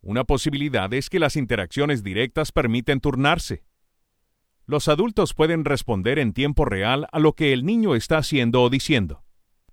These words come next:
Podrían mirar hacia donde está mirando un niño o nombrar un nuevo objeto.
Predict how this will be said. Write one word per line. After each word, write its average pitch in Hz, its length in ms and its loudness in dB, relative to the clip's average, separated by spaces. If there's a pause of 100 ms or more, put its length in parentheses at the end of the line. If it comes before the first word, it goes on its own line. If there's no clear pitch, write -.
Podrían 117 380 0
mirar 107 340 2
hacia 127 280 2
donde 107 240 0
está 127 240 0
mirando 113 360 0
un 117 120 0
niño 127 460 0
o 180 100 0
nombrar 120 400 2
un 170 100 -2
nuevo 107 300 2
objeto. 120 520 -2